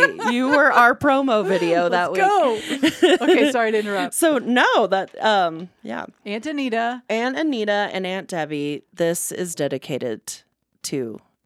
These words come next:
Speaker 2: your mother and my grandmother.
Speaker 1: Excellent.
Speaker 2: And I'm giving a shout out to you. <laughs> Um, but also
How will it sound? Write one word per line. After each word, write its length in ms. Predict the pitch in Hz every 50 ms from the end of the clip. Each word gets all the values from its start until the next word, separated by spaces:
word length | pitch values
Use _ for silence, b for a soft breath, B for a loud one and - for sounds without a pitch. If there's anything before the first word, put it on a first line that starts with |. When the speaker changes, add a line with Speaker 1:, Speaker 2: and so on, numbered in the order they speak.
| _ _
Speaker 2:
your 260 | - 170 175 165 160 156
mother 500 | 147 139 - - - - - - 185 _ _ _ _ _
and 140 | - 180 175
my 140 | 185 180 180
grandmother. 680 | 180 - - 196 202 196 196 208 196 202 202 202 202 - _ _ _ _
Speaker 1:
Excellent. 360 | - 131 _ _ - 123 131 139 143
Speaker 2:
And 120 | 190 180 170
I'm 120 | 170 170
giving 260 | 165 170 151 147 147 151
a 40 |
shout 260 | 156 - - - 67 -
out 200 | - 123 - -
to 120 | - - 135
you. 260 | - - - - - _ - 170
<laughs> 160 | - _ -
Um, 480 | - 196 190 180 175 160 156 170 175 185 B B B B B B B B B B B -
but 200 | - 240 240 -
also 800 | - - 339 415 370 - - 196 160 156 151 156 139 110 - -